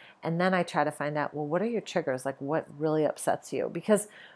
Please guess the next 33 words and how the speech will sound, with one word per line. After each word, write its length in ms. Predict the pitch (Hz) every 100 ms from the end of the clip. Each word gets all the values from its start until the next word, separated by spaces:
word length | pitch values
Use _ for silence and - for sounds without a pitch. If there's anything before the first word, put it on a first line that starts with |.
| _
when 240 | 196 196
we 120 | 196
know 480 | 208 196 185 208 240
what 400 | 226 180 175 -
brings 320 | 175 170 175
us 220 | 165 165 -
out 160 | 147 156
of 140 | 151
resonance, 520 | 139 143 165 185 190
when 160 | 160 165
we 100 | 160
know, 320 | 151 151 165
like, 220 | 170 151
what 160 | 151 160
our 160 | 151 151
three 320 | - 156 160
top 320 | - 147 -
values 400 | 160 139 165 170
are, 220 | 180 185
for 140 | 185 185
example, 580 | 196 196 190 196 202 - - - -
and 160 | 156 165
those 160 | 165 147
values 400 | 147 160 175 160
are 100 | 147
violated 800 | 139 135 151 180 196 202 202
or 160 | 190 151
those 180 | 147 147
values 380 | 151 156 165 160
are 80 |
taken 320 | 151 175 147 139
away, 720 | 139 170 190 190 190 190 175
or, 340 | 151 147 147